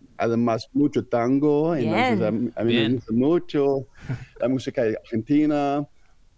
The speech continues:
Speaker 1: Em, pues, eh, había un momento en mi carrera donde he pensado, Oye, tengo, tengo niños, me tengo que, que pensar más, ah,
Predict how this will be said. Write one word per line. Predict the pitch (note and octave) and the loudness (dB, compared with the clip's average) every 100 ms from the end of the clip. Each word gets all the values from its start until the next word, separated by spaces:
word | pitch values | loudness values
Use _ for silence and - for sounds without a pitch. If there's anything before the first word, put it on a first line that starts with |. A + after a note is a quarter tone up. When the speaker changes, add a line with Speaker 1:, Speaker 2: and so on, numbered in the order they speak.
| - | -4
Speaker 1:
Em, | C3 B2+ A#2+ A#2 A2+ G2 F2+ | -2 0 0 0 0 -2 -4
pues, | - B2 B2 A#2+ - | -4 0 0 -2 -2
eh, | B2 C#3 | 0 2
había | B2 C#3 D3 | 2 2 2
un | |
momento | D3+ C#3 D3 E3+ E3+ E3+ F3 F3 F3 E3 | 2 2 0 0 -2 0 0 0 0 0
en | D3+ | 0
mi | D3 | 0
carrera | C#3 B2 A#2 C3+ D3 D#3 | 0 -2 0 2 2 0
donde | C#3 A#2+ G#2+ | 0 -2 -2
he | |
pensado, | C#3+ A2 B2 B2 B2+ C3 - | -4 -4 -2 0 0 0 -4
Oye, | - G#2+ A2+ A2 | -4 -2 -2 -2
tengo, | C3+ C3 D3 C3+ C3 | -4 0 2 2 -2
tengo | - C3 B2+ | -2 -2 0
niños, | B2 D#3 E3+ E3 E3 D#3+ D#3 | 2 2 2 2 2 0 -2
me | C3+ | -6
tengo | C#3 C#3 C#3 | -4 -4 -2
que, | C3+ A2+ G#2+ | -2 -2 -4
que | - | -8
pensar | G#2+ - A2+ - G#2 B2 | -8 -6 -6 -4 -4 0
más, | B2 B2 B2 - - - - - _ _ _ _ | 2 2 -2 -6 -14 -18 -20 -20 _ _ _ _
ah, | C3+ B2+ B2 A#2 | 0 2 2 2